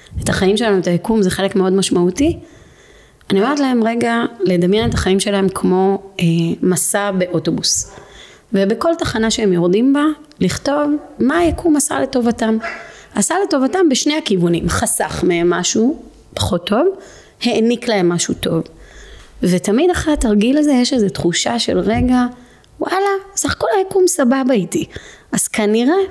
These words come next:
שגם בתחום הזוגיות זה לא הולך להיות שונה. אולי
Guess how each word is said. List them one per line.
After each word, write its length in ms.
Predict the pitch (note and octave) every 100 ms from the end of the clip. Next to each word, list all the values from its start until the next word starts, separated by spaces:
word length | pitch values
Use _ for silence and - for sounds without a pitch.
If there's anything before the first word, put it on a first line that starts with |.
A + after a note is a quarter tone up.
| - - - - -
שגם 360 | - B3 F4
בתחום 280 | F4 - E4
הזוגיות 340 | D4+ B3 D#4 B3
זה 100 | -
לא 140 | G3+
הולך 220 | C#4 G#3+
להיות 220 | F3+ F#3+ -
שונה. 420 | - F#3+ F3+ E3+ -
אולי 120 | -